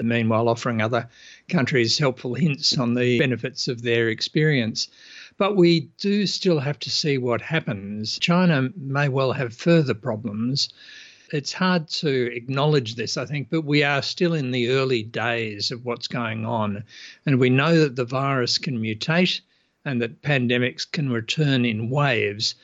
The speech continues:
So it's too early for final judgments and therefore to tell how the world exactly will be different. But I think the judgments,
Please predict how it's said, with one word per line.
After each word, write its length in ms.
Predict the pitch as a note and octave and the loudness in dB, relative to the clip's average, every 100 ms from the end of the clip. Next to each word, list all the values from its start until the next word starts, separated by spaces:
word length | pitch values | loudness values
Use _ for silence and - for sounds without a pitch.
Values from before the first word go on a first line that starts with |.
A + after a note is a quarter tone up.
| - _ | -20 _
So 160 | - D#3 | 0 2
it's 200 | C#3+ - | 2 0
too 200 | G#3 E3 | 4 6
early 300 | C#3+ C#3 A#2 | 6 4 0
for 160 | - | -6
final 460 | - D#3+ C#3+ C3 A2+ | -8 -4 -2 -2 -4
judgments 760 | A2+ C3+ C#3 B2 A#2 A#2+ - | -2 -2 -2 -4 -6 -6 -8
and 600 | - C3+ C3 B2 A#2+ A#2 - | -8 -6 -4 -4 -6 -8 -12
therefore 540 | C#3 C3 C3 - B2+ | -6 0 0 0 -2
to 80 | A2 | -4
tell 340 | G#2+ D3 A#2 A2 | -4 -4 -2 -2
how 300 | B2+ B2 A#2+ | 0 0 -2
the 160 | B2 | -4
world 400 | A2+ A#2+ A#2 A2+ | -2 0 0 -2
exactly 440 | A#2+ C#3 B2 - B2+ | -2 -2 -4 -4 -4
will 180 | A2+ | -2
be 100 | A2+ | -4
different. 480 | A#2 - - A2 G2+ - - - - - _ | 0 0 0 -4 -8 -12 -18 -16 -18 -20 _
But 200 | D#3 E3 | -2 -2
I 300 | D3 D#3+ G3 | 0 2 2
think 240 | G3 E3 B2+ | 0 -4 -6
the 120 | B2+ | -8
judgments, 760 | B2+ C3 A2+ A#2 A#2 - - | -4 -4 -4 -12 -12 -10 -12